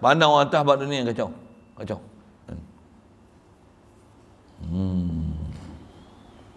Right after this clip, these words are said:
Jadi kalau dia bab pandang dunia, pandang orang atas, bab agama pandang di bawah, memang huru-hara hidup. Maka kata dia, orang macam ni,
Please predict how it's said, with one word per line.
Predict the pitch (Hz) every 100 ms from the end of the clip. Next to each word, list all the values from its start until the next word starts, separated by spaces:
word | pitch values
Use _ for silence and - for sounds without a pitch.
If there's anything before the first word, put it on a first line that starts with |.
| - - - - - - - - - - - - - - - - - - - - - - - - - - - - - - - - - 85
Jadi | 85 107 139 147
kalau | 139 143 135
dia | 139
bab | 127 143
pandang | 123 127 139
dunia, | 131 135 160
pandang | 143 139 139 131
orang | 123 123
atas, | 185 190 135
bab | 131
agama | 123 131 151 156
pandang | 131 143 135
di | 127
bawah, | 123 151 185 190 - - - - - - 92
memang | 104 104 98
huru-hara | 104 98 104 101
hidup. | 98 107 104 - - - - - - _ _ _ - -
Maka | 82 120 123 175 156
kata | 127 135
dia, | 165
orang | 160 139 127
macam | 120 123
ni, | 156 180 190